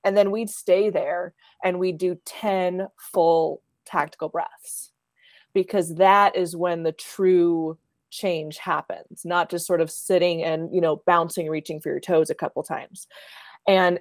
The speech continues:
it's not comfortable. And I'm not saying it's acute pain, you know, at all. It's just, it's a discomfort because of stiffness and your connective tissue being so, you know, stiff and taut. And because it's uncomfortable, people don't wanna do it.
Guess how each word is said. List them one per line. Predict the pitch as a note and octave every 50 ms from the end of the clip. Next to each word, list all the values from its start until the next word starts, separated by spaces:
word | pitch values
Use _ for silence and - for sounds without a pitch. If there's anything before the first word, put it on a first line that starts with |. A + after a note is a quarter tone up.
| - -
it's | G3+ G3 -
not | G3+ G3+ G#3 - -
comfortable. | - A#3 A#3 A#3 A3+ - G#3+ F3+ - - - - - _ _ -
And | - G3
I'm | F#3+ G3
not | A3 A3 G#3 -
saying | A3+ G#3+ G3
it's | F3 F3 -
acute | E3 - - - B3 A3 - - _
pain, | - - G#3 F#3+ D#3 - - - - - F#3+ _ _ _ _
you | - E3+
know, | E3 D#3+ C#3 C3+ C3
at | C#3
all. | C#3 A#2 D2+ C2 - -
It's | D#3+ - -
just, | - - F3 E3 - - - -
it's | F3 E3+ -
a | F3
discomfort | D3+ - - F3+ F3 - - - - C4+ D4+ F4+ - - - C3 A#2+ E3+ F3 - - _ - - _ _ _ -
because | F3 E3+ - - F#3+ F3 E3 E3 E3
of | F3 D#3+ D#3 D3+ D3+ -
stiffness | - - - - F3+ E3+ E3 - F#3 F3 D#3+ D#3 E3 E3 -
and | E3+ D#3
your | D#3 D3+ D3+
connective | - - F3 D#3+ D#3 - - D#3+ -
tissue | - E3 D3+ - - D#3 D3
being | - E3 D#3 D#3 D3+ D#3
so, | - - D#3+ D3 D3 C#3+ C#3+ D3 - -
you | E3+ D#3+
know, | D3+ C#3+ -
stiff | E3 - - - - - B3+ C#3 C#3 - -
and | D3+ D#3+ -
taut. | - - F#3+ E3+ - - - - - - - _ - - - - - - _ _ _ _ - -
And | F#3 F#3 F3 E3+ E3+ E3+ D#3+ -
because | - F#3+ - - - A#3 A#3+ A#3+
it's | B3+ - -
uncomfortable, | A#3 G3+ G3 F#3+ - B3+ B3 C4+ C#4 - - G3 E3+ D3 A#2+ D2+ D2 A2+ G3+ G#3+ _ _ _ _ _ _ _ _ _
people | - - D#3+ - C#3+ C#3+
don't | D3 C3+ G2
wanna | A#2 C#3+ - - -
do | D#3+ E3 E2 B1
it. | G1+ G1+